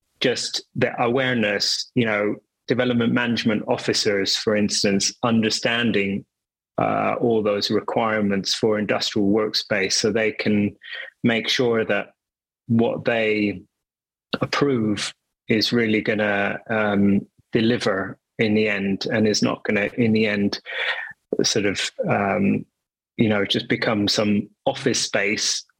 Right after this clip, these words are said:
which, for instance, in this case, in this area that we're dealing with, is not even in demand.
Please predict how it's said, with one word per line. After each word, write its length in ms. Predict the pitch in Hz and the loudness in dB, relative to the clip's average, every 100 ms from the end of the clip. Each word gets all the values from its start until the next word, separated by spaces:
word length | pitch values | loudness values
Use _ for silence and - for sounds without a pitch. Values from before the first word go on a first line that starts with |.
| _ | _
which, 500 | - 98 - - - - | -2 -2 -2 -2 -4 -4
for 140 | - | 0
instance, 340 | 117 104 107 98 | 0 0 -2 0
in 140 | 110 | 2
this 180 | 120 123 | 2 0
case, 560 | - 104 110 - - - - | -2 -2 0 -2 -4 -6 0
in 180 | 113 | 2
this 200 | 110 107 | 2 0
area 480 | - 123 123 117 110 | 0 0 0 2 0
that 140 | - 120 | 0 0
we're 120 | 107 | 2
dealing 380 | 123 113 104 104 | 2 2 2 2
with, 260 | 98 98 _ _ _ | 0 -2 _ _ _
is 100 | 113 | 2
not 240 | 120 120 - | 2 2 2
even 300 | 127 113 113 | 2 4 2
in 180 | 107 | 2
demand. 680 | 98 101 120 117 98 92 - | 2 2 2 0 -2 -6 -8